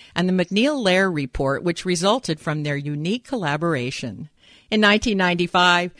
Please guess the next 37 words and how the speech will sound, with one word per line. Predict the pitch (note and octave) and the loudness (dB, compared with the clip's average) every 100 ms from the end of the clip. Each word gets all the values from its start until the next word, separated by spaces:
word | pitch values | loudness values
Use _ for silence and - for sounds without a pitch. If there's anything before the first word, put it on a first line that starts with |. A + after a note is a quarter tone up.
| - - | -8 -2
with | F#3 | -2
McNeil's | F#3+ F#3+ G3+ G#3 G3+ - | -2 -2 0 0 0 -4
departure, | F3 - F#3+ G3+ B3+ B3 B3 _ - | -4 2 2 2 -4 -6 -8 _ -6
the | |
program | A#3 C4 B3 C4 B3+ | 0 2 4 2 2
was | B3+ | 0
renamed | A#3 A#3+ A3+ A3+ A#3 A#3+ _ | 0 2 4 4 2 -2 _
The | - A3 | -4 0
News | A#3+ E4 C#4+ | 2 0 0
Hour | D3+ C#3+ C#3 C#3 | 0 -2 -4 -4
with | D3+ - | -6 -4
Jim | - F3 G#3 | -2 0 0
Le-, | A3 | -4
Mc-, | G#3+ G#3+ G#3 - | -2 -2 -2 -8
with | E3+ F3+ F#3+ - | -6 -4 -4 -6
Jim | - F#3+ G#3+ B3 | 0 4 6 4
Lehrer, | A#3 C#3+ C3 C#3+ - - - | 2 0 -2 -6 -10 -8 0
and | C4 | 2
later | C4 C#4 D4 A3 F3 A3 | 4 6 6 6 4 2
the | G3+ | 0
P | A3 A3 | 2 2
B | G#3+ G3 E3 | 2 4 4
S | E3+ | 4
News | F3 E3 D#3 D3 | 0 -2 -2 -2
Hour. | B2 A#2 E2+ F2+ - - - | -4 -6 -8 -12 -16 -20 -4
Lehrer | G#3 A#3 A#3+ | 4 6 6
stepped | - B3+ A#3 G3 | 6 4 4 4
down | A3+ A3+ A3+ | 4 4 0
as | G#3 | -2
anchor | G3+ G#3+ A#3+ | 0 0 0
of | A#3 G#3 | -2 -2
the | |
program | G#3 A3+ A3+ B3+ C4 | 0 0 2 2 2
in | A#3 | -2
two | - A#3+ | -2 -2
thousand | A#3+ G#3+ G#3 G3+ | 2 2 2 -2
eleven, | F#3 F#3 G#3+ C#4 | 2 0 0 -6